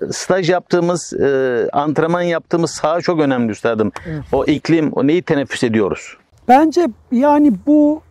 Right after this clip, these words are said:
Speaker 3: e, bu benim tabii kişisel kanaatim. Bilimsel olarak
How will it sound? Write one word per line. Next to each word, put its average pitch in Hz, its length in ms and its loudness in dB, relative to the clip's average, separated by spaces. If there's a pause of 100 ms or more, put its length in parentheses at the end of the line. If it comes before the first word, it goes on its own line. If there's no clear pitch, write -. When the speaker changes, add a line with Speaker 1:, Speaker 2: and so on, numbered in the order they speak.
(140)
Speaker 3:
e, 233 380 6 (100)
bu 214 280 4
benim 226 240 8
tabii 220 240 0
kişisel 214 580 2
kanaatim. 143 600 -4
Bilimsel 170 600 0
olarak 156 560 -6